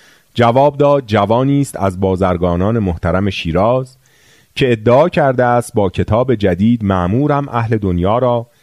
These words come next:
از تاریکی تقلید برهانم و به یقین برسانم. اطاعت از من اطاعت از خداست و مخالفت من مخالفت با خدا. کتابهایی را هم به سبک آیات قرآنی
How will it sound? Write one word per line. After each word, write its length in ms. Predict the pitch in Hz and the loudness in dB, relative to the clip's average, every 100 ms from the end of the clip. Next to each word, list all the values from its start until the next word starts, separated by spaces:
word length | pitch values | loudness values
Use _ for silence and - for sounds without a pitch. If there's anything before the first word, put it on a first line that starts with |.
| _ _ - | _ _ -6
از 180 | 110 - | -6 -4
تاریکی 600 | - 98 98 90 - 156 | -2 -2 -2 -4 -2 -2
تقلید 480 | 135 101 92 92 82 80 | -2 -4 -2 -4 -4 -2
برهانم 640 | 135 131 120 113 107 110 | -2 0 -2 -2 -2 -2
و 80 | 87 | -2
به 120 | 82 | -2
یقین 360 | 80 73 120 107 | -2 -2 -2 0
برسانم. 600 | 80 73 73 65 58 - _ _ _ _ _ _ _ | -2 -4 -8 -10 -12 -18 _ _ _ _ _ _ _
اطاعت 420 | 123 117 104 120 | 0 2 2 2
از 160 | 113 95 | 0 -2
من 200 | 98 98 | -2 -4
اطاعت 400 | 76 - 87 90 | -4 -2 -2 -2
از 140 | 87 - | -4 -6
خداست 600 | - 90 123 147 143 - _ _ _ - | -4 0 2 0 -2 -12 _ _ _ -2
و 80 | 98 | 0
مخالفت 680 | 101 95 95 92 92 139 | 0 0 0 0 0 0
من 220 | 160 139 131 | 0 0 0
مخالفت 640 | 104 - 85 80 90 - | -2 0 -2 -2 -4 -4
با 140 | 82 | -6
خدا. 380 | 76 78 73 65 - _ _ _ _ _ _ _ | -4 -6 -6 -8 -12 _ _ _ _ _ _ _
کتابهایی 600 | - 143 147 131 156 180 | -2 2 2 2 0 0
را 160 | 175 160 | 0 0
هم 180 | 160 151 | 0 -2
به 80 | 113 | -2
سبک 300 | 123 127 143 | -2 -2 -2
آیات 420 | 104 95 113 117 | 0 0 0 -2
قرآنی 840 | - 87 - 85 85 117 139 | -2 -2 -2 -4 0 0 0